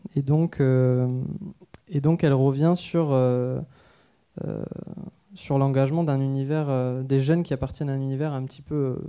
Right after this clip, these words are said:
protégé d'habitude, euh, suite des grandes écoles, des jeunes un peu favorisés, euh, d'un univers qui est un peu feutré, un peu lissé et qui a pas l'habitude de,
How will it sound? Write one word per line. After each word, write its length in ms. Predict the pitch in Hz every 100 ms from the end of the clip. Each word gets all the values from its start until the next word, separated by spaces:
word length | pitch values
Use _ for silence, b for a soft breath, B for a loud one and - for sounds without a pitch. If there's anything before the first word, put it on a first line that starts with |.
| - -
protégé 640 | - 135 131 139 151 175 175
d'habitude, 560 | 131 131 - 185 170
euh, 180 | 131 131
suite 220 | - _
des 60 | -
grandes 280 | 147 135 131
écoles, 440 | 131 147 151 151
des 100 | 131
jeunes 200 | 131 131
un 80 | 131
peu 120 | 135
favorisés, 760 | 135 131 131 131 135 147 156 147
euh, 160 | 127 - b b b b b _ -
d'un 160 | 135 139
univers 360 | 139 143 151
qui 120 | -
est 20 | 131
un 60 |
peu 160 | 131 135
feutré, 340 | - 135 -
un 80 | 135
peu 120 | 143
lissé 260 | 143 - 185
et 520 | 165 127 123 123 127
qui 60 | 127
a 40 |
pas 140 | 127 135
l'habitude 380 | 135 131 151 135
de, 220 | 131